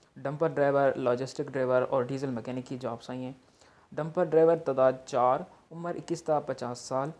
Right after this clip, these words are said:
सऊदी अरब का नकल सकील लाइसेंस, वैलिड एक्सपायर्ड की कॉपी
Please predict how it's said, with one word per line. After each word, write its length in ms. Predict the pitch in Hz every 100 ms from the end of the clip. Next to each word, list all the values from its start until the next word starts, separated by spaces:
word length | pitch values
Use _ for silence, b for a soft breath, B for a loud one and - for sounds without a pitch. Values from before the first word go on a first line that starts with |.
| b b
सऊदी 360 | - 151 170 175
अरब 220 | 165 160
का 180 | 165 156
नकल 340 | 151 156 151
सकील 480 | 147 - 131 135 120
लाइसेंस, 600 | 117 117 - 170 185 - 139
वैलिड 400 | 139 143 147 143
एक्सपायर्ड 560 | 139 - - 131 127
की 160 | - 127 -
कॉपी 420 | 131 131 175